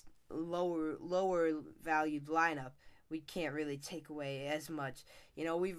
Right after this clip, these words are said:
we've really moved ourselves into a pickle. I think that's just what I'm trying to get across. We, we're, we're in trouble, okay? We've gotta find a way to wiggle out of this. I think that Torres deal would be a,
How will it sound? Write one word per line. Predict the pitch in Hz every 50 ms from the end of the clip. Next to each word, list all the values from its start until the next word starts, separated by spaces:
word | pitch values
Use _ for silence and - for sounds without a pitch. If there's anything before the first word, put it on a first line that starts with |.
| 160 85 -
we've | 196 202 185 165
really | 170 175 170 160 160
moved | 160 160 160 151 139
ourselves | 147 139 139 - 135 123 131 127
into | 117 120 120 - -
a | - - -
pickle. | - - - - - - - - -
I | - 185
think | 202 - 208 208 202
that's | - 170 160 - -
just | 170 - -
what | 151 135
I'm | 131 127
trying | 131 - 131 123 127
to | 127
get | 127 - - -
across. | - - - - - - - - - - - - - - - - - _ -
We, | 165 165 170 165 160 160 147 156 - _
we're, | - 160 165 165 160 156 139 123 - -
we're | - 165 170 160 156
in | 151 156
trouble, | 156 - - - - - - _ - - - _ _ _ - - - _ _ -
okay? | 160 156 156 143 143 143 143 - _ - - - - - - - _ _ _ - -
We've | 170 180 170 - - - - 170 -
gotta | - 185 170 180 202 214
find | 208 - 175 170 180
a | 180
way | 175 165 160
to | 165 165
wiggle | 160 156 156 151 156 165 151
out | 127 123 120 123
of | 123
this. | 110 107 135 - - - -
I | -
think | 160 - - 185 160 156 - -
that | 160 139 143 -
Torres | - - - 170 160 165 170 175 180 170 160
deal | 165 165 170 175 185
would | 175 160 -
be | - 147 143 139
a, | 139